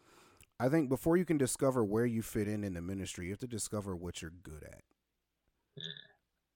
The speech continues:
Speaker 1: and what you can do. Don't get me wrong. Now, if you're in a small ministry, you're probably gonna be doing stuff that's outside your gifting as well.
Speaker 2: Yep.
Speaker 1: Um, but when you get into a ministry,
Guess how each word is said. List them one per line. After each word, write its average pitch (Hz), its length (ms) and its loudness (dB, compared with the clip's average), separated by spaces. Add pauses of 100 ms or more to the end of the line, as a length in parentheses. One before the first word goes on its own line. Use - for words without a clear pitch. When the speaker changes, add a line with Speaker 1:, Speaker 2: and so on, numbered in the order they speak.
(480)
Speaker 1:
and 101 160 -4
what 104 180 -4
you 98 100 -6
can 85 280 -8
do. 71 260 -14 (340)
Don't 143 140 4
get 175 80 6
me 151 40 6
wrong. 117 260 4
Now, 92 80 -2
if 92 120 -6
you're 165 100 4
in 151 60 4
a 101 80 0
small 113 500 2
ministry, 117 520 0
you're 110 140 0
probably 135 300 2
gonna 120 120 2
be 107 100 0
doing 104 240 -2
stuff - 240 -6
that's - 260 -6
outside 92 460 -4
your 87 120 -8
gifting - 400 -12
as - 120 -8
well. - 300 -16 (1400)
Speaker 2:
Yep. 190 460 12 (680)
Speaker 1:
Um, 101 540 2 (1040)
but 113 360 6 (420)
when 123 180 -6
you 156 80 -2
get 143 180 -4
into 135 220 -6
a 123 40 -4
ministry, 120 440 -6